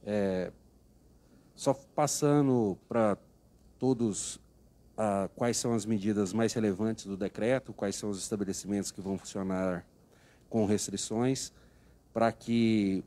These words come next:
a nossa população, os nossos comerciantes, as pessoas, elas já se atentem a essas medidas, que elas valerão de imediato para prevenir a disseminação do coronavírus.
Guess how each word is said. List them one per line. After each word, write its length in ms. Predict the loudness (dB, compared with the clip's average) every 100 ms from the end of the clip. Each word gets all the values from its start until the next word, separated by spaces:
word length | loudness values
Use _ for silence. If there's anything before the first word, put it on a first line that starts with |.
| -8
a 80 | -2
nossa 300 | 0 0 -2
população, 640 | -6 -2 0 0 -2 -2
os 140 | -2
nossos 240 | -2 -4 -6
comerciantes, 800 | -6 -4 -4 -4 -2 -2 -4 -8
as 120 | -8
pessoas, 720 | -8 -10 -4 -2 -2 -2 -8 -20 -20 _ _ -2
elas 300 | 2 4 4
já 120 | 2
se 200 | 2 -2
atentem 420 | -4 -2 -2 0
a 20 |
essas 220 | -2 -4 -6
medidas, 540 | -4 -2 -2 -2 -2
que 80 | -2
elas 320 | -2 -2 -8 _ -20 -20 _ -6
valerão 520 | 0 2 4 2 2
de 140 | 0 -2
imediato 720 | -2 -2 -2 0 -2 -4 -14 _ -20 _ _ _ _ -2
para 120 | 0
prevenir 840 | 2 0 2 2 4 4 2 0 -4
a 100 | -8
disseminação 840 | -4 -2 0 0 -2 -2 0 0
do 200 | 0 -2
coronavírus. 720 | -2 -2 0 -2 -6 -12 -18